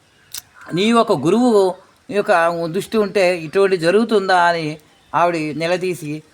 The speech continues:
సోహతప్పు పడిపోతుంది. అప్పటికి అతనికి ఒక స్వప్నం వస్తుంది. ఒక గురువు, శ్రీ గురువు వచ్చి ఆ యొక్క కుమారుడి యొక్క శరీరం అంతా విభూది రాసి జల్లుతాడు. "నీ కుమారుడిని మరణించాడు అనుకుంటున్నావా? నేను తీసుకెళ్ళిపోయాను అనుకున్నావా? ఇల్లు చూడు, నీ కుమారుడు నిద్రపోతున్నాడు"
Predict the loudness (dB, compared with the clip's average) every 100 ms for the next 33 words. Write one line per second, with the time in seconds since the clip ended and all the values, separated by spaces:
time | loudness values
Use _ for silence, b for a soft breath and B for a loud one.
0 | _ -2 0 0 -2 -4 -4 -4 -6 -10
1 | -12 -8 -8 -6 -4 -4 -4 -6 -6 -4
2 | -8 -4 -4 -4 -6 -10 -12 -10 -8 -8
3 | -10 _ _ _ _ _ _ -10 -6 -4
4 | -2 -2 0 0 0 -2 -2 0 0 0
5 | 0 0 -2 b b _ -8 0 2 2
6 | 0 -4 -2 -4 -4 -4 -2 -2 -4 -4
7 | -4 -4 -4 -2 0 0 0 -2 -4 -4
8 | -8 b b -6 -4 -2 -4 -4 -4 -6
9 | -2 0 0 0 -2 -4 -6 -2 0 0
10 | -4 -6 -4 -2 0 -2 -4 -14 b -12
11 | -10 -6 -6 -2 -2 0 0 0 -2 -4
12 | 0 0 0 -6 -6 -4 -2 -4 -8 b
13 | b -8 -6 -2 0 0 0 -4 -6 -6
14 | -6 -4 -4 -4 -4 -4 -4 -6